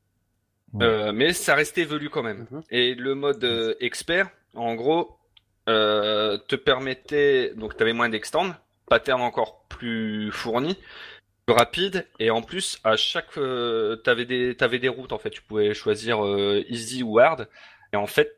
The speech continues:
Speaker 2: t'avais, t'avais deux fins différentes avec les T L B qui vont bien. Ça, c'était ça dans Xenodyne R.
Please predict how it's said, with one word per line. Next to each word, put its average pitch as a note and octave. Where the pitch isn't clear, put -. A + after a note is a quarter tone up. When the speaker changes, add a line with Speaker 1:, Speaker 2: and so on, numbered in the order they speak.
Speaker 2:
t'avais, G#2+
t'avais A2
deux C3
fins C#3+
différentes C3+
avec G#2
les G#2+
T A2
L G#2+
B A#2+
qui A#2+
vont G#2+
bien. G2+
Ça, C3
c'était -
ça C3
dans A#2+
Xenodyne A2
R. -